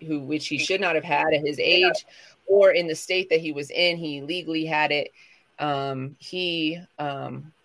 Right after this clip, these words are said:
was, was put into this hero light. And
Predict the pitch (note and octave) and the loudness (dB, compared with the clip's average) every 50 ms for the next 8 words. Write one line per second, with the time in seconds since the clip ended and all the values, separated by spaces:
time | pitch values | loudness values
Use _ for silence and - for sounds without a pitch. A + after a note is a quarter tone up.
0 | _ _ - D3+ D3+ D3 C#3+ C#3+ C#3+ - - - - - - _ _ _ _ _ | _ _ 0 4 4 4 4 2 -4 -6 -12 -12 -14 -14 -16 _ _ _ _ _
1 | _ _ _ - D#3 D#3 D3+ D3 D3 - - - _ _ _ _ _ _ _ _ | _ _ _ -2 0 0 0 0 -2 -8 -14 -16 _ _ _ _ _ _ _ _
2 | _ _ _ _ _ _ _ - G3+ F#3 F#3 F3+ F3+ F3+ F3+ - F#3 E3 F3+ F3 | _ _ _ _ _ _ _ 2 2 2 2 2 -2 -4 -4 -6 -4 -2 -2 -4
3 | - - - G#3 G#3 G3+ F3 D3+ C3+ C3 C3+ B2+ A#2 - - - D#3 D#3+ D#3+ | -4 -6 -4 -2 0 0 0 0 0 -2 -2 -2 -2 -4 -2 -2 -2 -4 -4